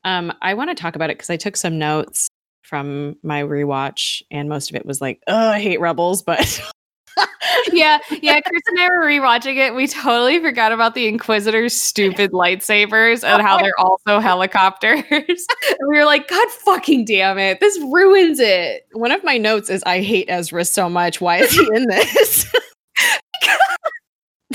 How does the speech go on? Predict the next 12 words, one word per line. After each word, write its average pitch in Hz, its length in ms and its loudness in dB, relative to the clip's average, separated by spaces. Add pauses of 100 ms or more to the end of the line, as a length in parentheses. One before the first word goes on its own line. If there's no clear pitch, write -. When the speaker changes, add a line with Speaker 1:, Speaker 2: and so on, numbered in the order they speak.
(340)
Speaker 1:
So - 280 -2
the 214 100 -8
first 247 220 -2
note 226 160 0
I 196 100 0
have 180 480 -4
is, 175 400 -2
so 190 300 -2 (240)
when 214 280 0
they 226 340 0
are 185 180 0
leaving, 214 840 0